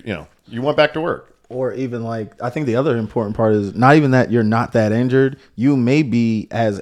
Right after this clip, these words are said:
Speaker 2: injured as the doctor said, right? But if the doctor said, "Take it easy," and you go back to a labor job, then it's not all, right? The, the reason why you're getting paid is because we are saying this is all that driver's fault.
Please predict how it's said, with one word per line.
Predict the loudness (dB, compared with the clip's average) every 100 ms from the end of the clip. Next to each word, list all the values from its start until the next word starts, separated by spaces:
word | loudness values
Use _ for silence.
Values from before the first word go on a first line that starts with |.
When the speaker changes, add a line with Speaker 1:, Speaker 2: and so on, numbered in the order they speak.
| -6
Speaker 2:
injured | -4 -2 0 0 0
as | -2 -2 -4
the | -6 -4
doctor | 0 -2 -2 -10
said, | -6 0 2 2 -4
right? | -8 -6 -6
But | -6
if | -8
the | -6
doctor | -4 -4 -4 -6
said, | -4 -6
"Take | -4 -4 -4
it |
easy," | -2 -2 -4 -8
and | -6
you | -2
go | 0 2
back | 2 2 0
to | 2 4
a | 6 4 0 -6 -20 -8
labor | -2 4 4 4 -2
job, | -2 0 2 2 0 -4 -10 -20 _ -2
then | 0 0 -2
it's | -2 -2 -2
not | 2 4 2 0 _ _ _ 0
all, | 4 6 6 6
right? | 4 4 4
The, | 2
the | 4 4
reason | 4 4 2
why | 2
you're | 2
getting | 2 0 0
paid | 2 2 4 0
is | -2
because | -8 -4 -4 -2
we | 2 4
are | 2
saying | 0 -2 0 -2 0
this | 0 0
is | -4 0 0 -2 -4
all | 0 2 2 2
that | 0 0
driver's | -2 2 2 2 -4 -8
fault. | -2 2 2 -2